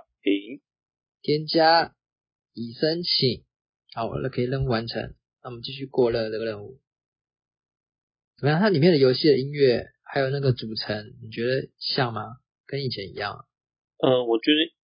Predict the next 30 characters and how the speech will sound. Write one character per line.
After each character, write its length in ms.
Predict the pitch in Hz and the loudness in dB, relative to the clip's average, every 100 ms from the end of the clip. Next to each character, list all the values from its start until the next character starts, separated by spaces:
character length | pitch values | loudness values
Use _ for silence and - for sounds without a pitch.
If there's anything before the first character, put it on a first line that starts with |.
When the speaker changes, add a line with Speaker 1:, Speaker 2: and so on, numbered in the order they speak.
| - | -4
Speaker 1:
音 380 | 302 160 165 160 | 2 2 2 0
效 240 | - 160 | 4 6
啊、 460 | 139 117 113 110 - | 6 4 2 0 -2
音 260 | 143 135 | -8 -8
乐 360 | 135 139 123 110 | -4 0 0 -2
啊， 60 | 101 98 98 _ _ _ _ _ _ _ _ - | -4 -8 -12 _ _ _ _ _ _ _ _ -2
都 160 | 127 | -2
是 180 | 117 - | 0 -2
一 180 | 127 127 | 2 2
模 260 | 113 98 90 90 | 0 -8 -14 -10
一 40 | |
样 160 | 95 90 | -6 -6
的。 300 | _ _ - | _ _ -20
Speaker 2:
嗯。 80 | - _ _ _ _ _ _ _ _ _ | -20 _ _ _ _ _ _ _ _ _
真 140 | 160 | -10
的 60 | 160 | -6
假 200 | 135 107 | -4 -6
的？ 120 | - 64 - _ _ _ _ | -8 -18 -20 _ _ _ _
Speaker 1:
对， 260 | - 107 - _ | -2 -2 -2 _
就 160 | - 139 | 2 2
是 80 | 127 | 4
真 160 | 139 | 2
的 60 | 127 | 2
是 160 | - | 2
想 260 | 127 113 95 | 4 2 0
当 240 | 101 104 104 | -4 -4 -6
年 140 | 92 | -16
的 120 | 95 | -14
感 100 | 98 - _ - | -14 -14 _ -18
觉。 140 | - | -18